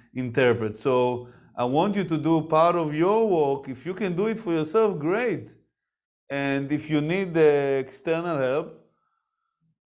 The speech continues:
we, the dream interpreters of the Kabbalah Center, are there for you. Even the wisdom of Kabbalah is called the wisdom of truth. Because the more you are connected to truth, the more you'll be connected to the real spiritual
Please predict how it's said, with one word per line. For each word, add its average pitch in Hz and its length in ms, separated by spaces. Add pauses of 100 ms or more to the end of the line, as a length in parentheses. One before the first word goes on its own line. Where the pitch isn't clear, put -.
(120)
we, 135 460
the 147 140
dream 151 300
interpreters 151 600
of 135 140
the 135 80
Kabbalah 135 420
Center, 127 380
are 127 140
there 131 220
for 151 140
you. 170 260
Even 208 280
the 160 100
wisdom 202 420
of 175 220
Kabbalah 160 420
is 143 120
called 156 260
the 135 120
wisdom 160 520
of 127 180
truth. - 520 (880)
Because 120 320
the 139 100
more 170 240
you 185 120
are 156 60
connected 151 580
to 123 120
truth, 190 560 (1200)
the 123 180
more 156 280
you'll 160 160
be 143 160
connected 143 640
to 123 520 (240)
the 123 160
real 151 280
spiritual 131 800